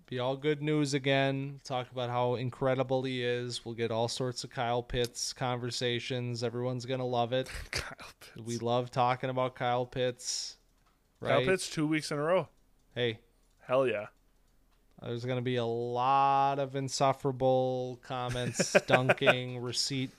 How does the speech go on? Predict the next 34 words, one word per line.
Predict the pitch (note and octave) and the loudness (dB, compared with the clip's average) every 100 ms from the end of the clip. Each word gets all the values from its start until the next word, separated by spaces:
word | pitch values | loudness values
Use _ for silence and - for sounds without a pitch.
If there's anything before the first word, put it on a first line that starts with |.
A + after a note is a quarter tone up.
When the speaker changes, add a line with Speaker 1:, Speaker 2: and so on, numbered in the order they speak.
| - - | -18 0
Speaker 1:
grabbing | C3 B2 A#2+ A#2+ A#2+ | 4 4 4 0 -2
from | - B2 | -8 -8
me, | A#2+ A2+ F#2+ - _ _ _ - | -6 -6 -8 -14 _ _ _ -18
you | C3 A2+ | -12 -10
know, | A2+ A2+ A2 - | -8 -8 -10 -14
in | A#2 | -4
the | C#3+ | 0
Speaker 2:
I | |
Speaker 1:
next | A#2 A#2 | 0 0
Speaker 2:
respect | A2+ | -2
Speaker 1:
few | B2 B2 | -2 -2
Speaker 2:
it. | |
Speaker 1:
weeks. | A#2 G2+ - - - _ _ _ _ _ _ _ - _ _ _ _ | -2 -6 -6 -8 -8 _ _ _ _ _ _ _ -20 _ _ _ _
Anyway. | D#3+ E3 D#3+ B2 G#2 F2 - - | 6 6 6 2 -2 -6 -14 -4
Speaker 2:
Anyway, | D3 D3+ B2 A2+ G#2 - - | 2 4 4 4 2 -8 -10
now | C#3 C3 B2 | 2 4 6
that | A#2 | 4
Speaker 1:
We | A#2 | 4
Speaker 2:
I | A2+ | 2
could, | A#2+ A#2 - C#3 | -4 -14 -10 -6
I'm | B2 A#2 G#2+ _ _ _ _ - | -4 -6 -10 _ _ _ _ -4
Speaker 1:
Yeah. | C3 A#2+ | 0 2
Speaker 2:
mourning. | A#2+ A#2 G#2 G2+ - - | 2 0 -4 -10 -16 -2
Speaker 1:
There's | D3 D#3+ | 0 4
gonna | F#3+ G3+ | 6 6
be | F#3 G3 | 6 6
plenty | F#3 F3 F3 | 6 6 6
of | E3+ - | 4 4
time | D3+ C3+ B2+ | 2 4 0
to | |
talk | A#2+ B2+ A#2 - | 0 2 2 0
about | A2+ G#2+ | -2 -2
Brock | - G2 F#2+ - | 0 -2 -2 -4
Bowers, | F#2 - - - | -6 -6 -6 -6